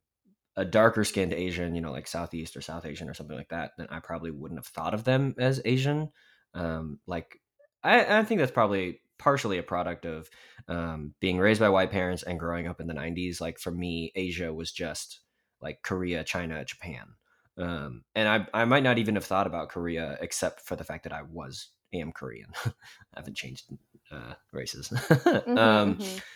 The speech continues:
Speaker 1: so yeah, so, so that was interesting. Um, I felt like, so, um, the spaces that I grew up in, like I said, the church and the two,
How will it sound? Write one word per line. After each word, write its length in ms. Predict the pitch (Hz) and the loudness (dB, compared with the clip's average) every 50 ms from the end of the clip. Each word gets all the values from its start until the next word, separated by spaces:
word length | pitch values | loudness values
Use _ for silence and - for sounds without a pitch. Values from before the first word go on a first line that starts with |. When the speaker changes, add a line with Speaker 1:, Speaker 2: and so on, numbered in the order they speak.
| - - _ | -20 -18 _
Speaker 1:
so 120 | - - | 4 6
yeah, 180 | 196 214 190 120 | 8 10 10 8
so, 340 | - - 156 156 156 156 151 | 8 6 6 6 6 6 4
so 120 | 143 156 | 4 4
that 100 | 170 180 | 4 4
was 100 | 185 156 | 4 2
interesting. 540 | 135 120 117 - - 127 120 117 117 113 - | 0 0 -2 -2 0 0 0 0 -2 -2 2
Um, 580 | 113 110 107 107 104 101 101 101 104 101 92 - _ - | 4 4 4 4 4 2 2 0 -2 -4 -6 -8 _ -2
I 720 | 110 110 113 113 110 113 110 110 110 110 110 110 110 - - _ _ _ _ _ _ _ _ _ _ _ _ _ _ _ _ _ _ _ _ _ _ _ _ _ _ _ _ - | 2 2 4 4 4 4 4 2 2 2 2 0 0 -2 -6 _ _ _ _ _ _ _ _ _ _ _ _ _ _ _ _ _ _ _ _ _ _ _ _ _ _ _ _ -14
felt 300 | - - 147 147 143 143 | -2 4 6 8 8 8
like, 360 | 135 131 123 123 123 - 120 - | 8 8 6 6 2 -4 -8 -4
so, 440 | - - 147 143 139 131 123 - - _ _ _ | 2 4 6 6 6 6 4 0 -4 _ _ _
um, 540 | 120 123 120 117 113 113 110 107 104 - 120 120 | 2 4 4 6 6 4 4 0 -2 -6 -8 -2
the 260 | 110 113 110 110 110 | 2 4 6 6 6
spaces 380 | 107 - - 147 143 147 151 139 | 4 2 2 2 2 2 2 2
that 100 | 131 127 | 4 4
I 80 | 123 | 4
grew 160 | 120 117 123 117 | 4 4 2 2
up 100 | 113 120 | 2 4
in, 260 | 120 117 113 113 107 | 2 2 2 2 0
like 80 | 104 | 0
I 40 | 110 | 0
said, 200 | 101 - 110 104 | 0 2 2 2
the 60 | 104 | 0
church 320 | 101 - - 107 104 104 - | 0 0 2 2 2 0 0
and 140 | 104 98 101 | -2 -2 -2
the 40 | |
two, 500 | 98 - - 104 104 101 101 98 92 95 | -2 -2 -2 0 0 2 0 0 -2 -4